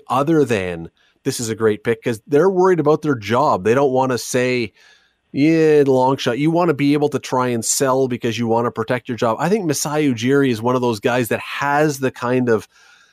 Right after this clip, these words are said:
credibility and job guarantee, for all intents and purposes, that he could be totally honest and say something more plausible. But, you know, it's, it's, it seems it's built into the D N A that you can't do that.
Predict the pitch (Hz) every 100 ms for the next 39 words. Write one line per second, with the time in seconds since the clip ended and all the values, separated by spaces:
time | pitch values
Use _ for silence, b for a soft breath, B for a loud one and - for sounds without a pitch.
0 | b b _ - 135 117 123 143 156 156
1 | 117 98 92 110 117 131 110 131 123 110
2 | 95 185 202 101 120 113 104 101 110 -
3 | 101 110 113 110 117 117 170 - - 233
4 | 202 143 220 202 156 - 165 180 175 156
5 | 143 160 101 - - - _ _ _ _
6 | _ _ _ _ - 135 135 - 156 202
7 | 226 165 - 127 - 113 101 92 - _
8 | _ _ _ 120 117 117 120 113 160 _
9 | _ _ _ _ _ _ _ - - -
10 | 127 120 113 110 95 87 117 120 - _
11 | _ _ _ 139 139 156 131 135 - 147
12 | 143 165 170 151 117 139 160 160 151 127
13 | 117 135 131 120 117 101 95 101 - 120
14 | 110 107 110 76